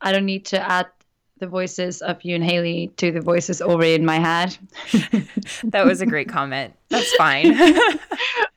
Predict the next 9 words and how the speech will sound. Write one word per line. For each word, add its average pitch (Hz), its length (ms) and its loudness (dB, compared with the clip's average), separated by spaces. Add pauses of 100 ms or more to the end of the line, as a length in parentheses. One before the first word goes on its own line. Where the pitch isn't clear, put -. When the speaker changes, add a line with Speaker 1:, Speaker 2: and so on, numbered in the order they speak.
Speaker 1:
It's, 269 240 2 (960)
I, 226 300 2 (500)
it's 254 160 0
funny 247 240 0
because 220 240 -4 (140)
I 294 100 -2
don't 220 220 -2
really 214 300 -2
expect - 960 -6